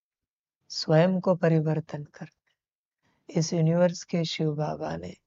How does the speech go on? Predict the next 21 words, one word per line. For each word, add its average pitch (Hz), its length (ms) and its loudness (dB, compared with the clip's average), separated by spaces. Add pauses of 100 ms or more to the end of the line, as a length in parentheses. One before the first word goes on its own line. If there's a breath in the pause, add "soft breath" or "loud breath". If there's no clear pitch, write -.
(520)
बहुत 170 380 4
पालना 156 480 2
दी 151 220 -8 (1600)
सभी 165 420 2
बच्चों 151 380 -4
को। - 120 -20 (880)
बच्चे, 208 220 -6
पालना 160 500 2
कभी 180 280 -2
स्थूल 156 400 -4
नहीं 147 260 -6
होती। - 320 -20 (1000)
खान 147 320 0
पान, 143 300 -6 (160)
वस्त्र, 156 400 -4
अलंकार, 143 680 -8
व्यवस्था, 139 800 -6 (440 soft breath)
टोली, 151 500 2 (100)
दृष्टि, 156 460 -2 (800)
ये 170 60 -6
सब 165 240 -6